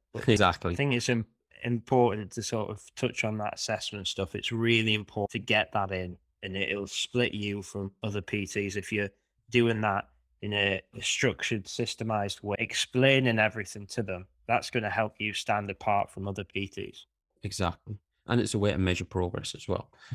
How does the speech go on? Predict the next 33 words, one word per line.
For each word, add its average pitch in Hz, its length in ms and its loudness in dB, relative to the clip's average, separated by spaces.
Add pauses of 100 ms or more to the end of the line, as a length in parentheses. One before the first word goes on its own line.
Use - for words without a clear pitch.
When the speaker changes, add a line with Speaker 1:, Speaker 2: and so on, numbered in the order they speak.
Speaker 2:
So 107 180 6
as 104 120 6
well, 131 200 10
the 113 100 6
Speaker 1:
Yeah. 113 80 8
Speaker 2:
last 131 180 6
thing 113 140 10
you 104 80 12
wanna 104 140 8
try 104 200 4
and 98 80 6
do 101 140 4
when 98 140 4
you're 95 100 2
on 98 140 2
board, 98 240 4
and 92 120 0
Pete 110 220 0
talks 101 260 2
about 101 200 4
it 95 80 0
a 95 40 6
lot, 98 200 6
is 98 80 2
expectations. 95 1040 0 (380)
So 110 280 8
I - 720 -10
think 151 120 8
one 160 100 10
of 143 40 8
the 123 60 6
worst 120 260 8
things 107 400 2